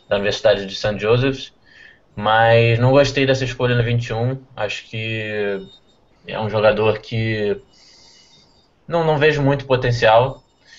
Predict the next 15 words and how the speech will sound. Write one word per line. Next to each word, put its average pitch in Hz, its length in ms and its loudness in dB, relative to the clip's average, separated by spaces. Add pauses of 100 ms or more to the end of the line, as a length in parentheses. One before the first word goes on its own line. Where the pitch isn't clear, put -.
(460)
e 110 840 -8
também 123 200 0
não, 131 160 -2
não 131 180 0
vi 131 260 0 (200)
de 113 140 -6
gran-, 117 240 2
assim, 110 240 -6
não 110 140 -6
vi 123 180 -2
maiores 113 480 2
destaques 117 540 0
no 110 120 -8
jogo 107 220 -8
dele, 98 400 -10